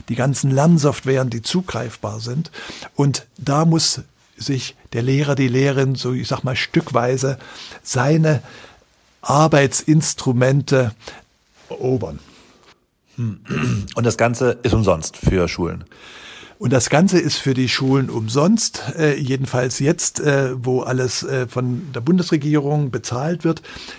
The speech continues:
Speaker 1: Auf die Dauer muss natürlich der, und die, die Entwicklung des Systems, äh, die wird ja auch von der Bundesregierung,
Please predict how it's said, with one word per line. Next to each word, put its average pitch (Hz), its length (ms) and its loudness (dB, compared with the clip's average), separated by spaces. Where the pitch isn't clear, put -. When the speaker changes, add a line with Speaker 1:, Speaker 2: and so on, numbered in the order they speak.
Speaker 1:
Auf 113 140 -6
die 135 160 -2
Dauer 156 500 2
muss 139 300 2
natürlich 143 720 -2
der, 131 320 0
und 139 180 0
die, 147 200 4
die 139 100 -4
Entwicklung 139 380 0
des 120 120 -2
Systems, 175 680 2
äh, 139 220 -2
die 127 180 -6
wird 143 140 -4
ja 123 160 -4
auch 170 120 -4
von - 220 -4
der 143 80 -4
Bundesregierung, 131 840 -4